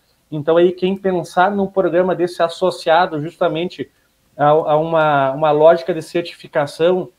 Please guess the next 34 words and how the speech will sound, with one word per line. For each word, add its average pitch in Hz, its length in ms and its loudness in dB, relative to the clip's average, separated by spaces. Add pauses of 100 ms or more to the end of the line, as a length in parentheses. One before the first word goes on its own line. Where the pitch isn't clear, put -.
(280)
é, 139 840 0
e, 147 180 -10
de, 160 220 -4
e 156 120 -8
depois, 160 720 -4
é, 147 220 -12
emissão 175 460 -2
de 175 80 -6
C 170 160 -6
P 170 140 -4
R 170 180 -2
verde, 180 300 -6
tu 202 100 -20
teria 202 300 -6
uma, 196 340 -2 (360)
uma 165 200 2
dupla 220 500 2
utilidade 180 920 0
desse, 156 260 -8
desse 143 500 -12
decre-, 147 460 -4
de, 147 160 -2
de, 123 260 -6
de, 117 220 -12 (420)
dessas 143 380 -6
ferramentas 175 760 0
que 156 120 -12
tão 147 260 -2
vindo 156 260 -4
aí, 143 160 0
né? 110 180 -4 (440)
E, 170 100 -2
Carla, 170 580 2 (400)
é, 143 800 2